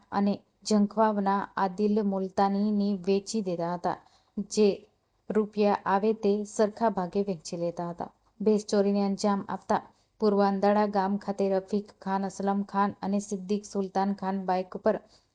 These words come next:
વિવિધ ગામોમાં રેકી કરવા નીકળતા હતા. રેકી કર્યા બાદ જ્યાં ચોરી કરવાનું નક્કી થાય ત્યાં વાલિયાના ડુંગળી સોએબ અલી સુલેમાન અલીની પિકઅપ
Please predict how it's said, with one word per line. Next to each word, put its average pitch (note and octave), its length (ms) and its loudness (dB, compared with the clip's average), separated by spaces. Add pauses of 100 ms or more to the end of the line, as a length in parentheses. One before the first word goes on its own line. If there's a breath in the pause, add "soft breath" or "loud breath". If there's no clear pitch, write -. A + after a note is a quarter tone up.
વિવિધ A3 380 0
ગામોમાં G3 560 0
રેકી F#3+ 300 -4
કરવા G3 300 0
નીકળતા F#3+ 560 -2
હતા. F#3+ 240 -6 (320 soft breath)
રેકી G#3 340 0
કર્યા G3+ 360 2
બાદ G3 320 0
જ્યાં G3+ 300 -4 (340)
ચોરી G#3 280 0
કરવાનું G3+ 460 0
નક્કી G#3+ 340 -4
થાય G#3+ 260 -2 (400 soft breath)
ત્યાં G3 260 2
વાલિયાના G3 560 2
ડુંગળી G3+ 520 0 (320 soft breath)
સોએબ A3 460 0
અલી F#3+ 220 0
સુલેમાન G3 600 -2
અલીની G3 440 0
પિકઅપ G3+ 380 0